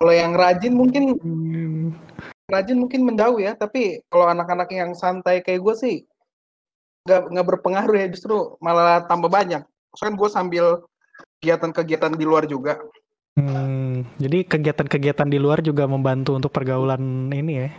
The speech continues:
Speaker 2: pergaulan lu.
Speaker 1: Ya. Hmm, makanya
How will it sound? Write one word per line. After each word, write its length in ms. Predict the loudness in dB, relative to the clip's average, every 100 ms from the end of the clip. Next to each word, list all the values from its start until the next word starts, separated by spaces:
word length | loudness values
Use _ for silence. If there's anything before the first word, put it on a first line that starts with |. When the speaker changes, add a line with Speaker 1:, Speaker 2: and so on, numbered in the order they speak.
| -20 -12 -4
Speaker 2:
pergaulan 720 | -2 -2 -2 -2 -4 -4 -6 -4
lu. 240 | -4 -6 -10 -20 -18 -18 -20 -20 -20 _ _ _ _ _ _ -6
Speaker 1:
Ya. 260 | -6 -6 -12 _ _ _ _ _ _ _ _ _ _ _ _ -16
Hmm, 240 | -14 -12
makanya 300 | -12 -6 -2